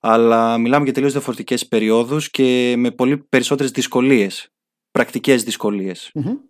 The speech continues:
Speaker 1: Επομένως, θα ήθελα να σταθούμε στο πόσο εύκολο ήταν, ε, ένας άνθρωπος της επαρχίας από μία πόλη που, ναι μεν δεν ήταν, ε, μικρή,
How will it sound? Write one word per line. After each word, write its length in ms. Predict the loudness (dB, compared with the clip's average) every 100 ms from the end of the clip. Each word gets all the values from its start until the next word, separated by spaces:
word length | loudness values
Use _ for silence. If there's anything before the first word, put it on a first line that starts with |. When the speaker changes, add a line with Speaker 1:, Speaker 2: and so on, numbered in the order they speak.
| _ _
Speaker 1:
Επομένως, 640 | -2 2 2 2 -2 -8 _ _ -18 -16 -10
θα 100 | 0
ήθελα 140 | 2 4
να 60 |
σταθούμε 280 | 2 0 0
στο 140 | 0
πόσο 260 | -2 0 2
εύκολο 280 | 0 0 0
ήταν, 280 | 0 0 0
ε, 280 | 0 -4 -4
ένας 280 | -4 -2
άνθρωπος 520 | -2 -2 -4 -8 -10 -14
της 180 | -10 -6
επαρχίας 540 | -2 -2 -2 -2 -2 -2
από 140 | -2
μία 220 | 0 0
πόλη 240 | 2 2 2
που, 300 | 2 2 0 -12 -20 0
ναι 180 | 4 4
μεν 400 | 4 4 0 -6 _
δεν 300 | -2 2 4
ήταν, 340 | 4 4 4
ε, 480 | 2 0 -2 -4 -6 0
μικρή, 560 | 0 2 -2 -2 -4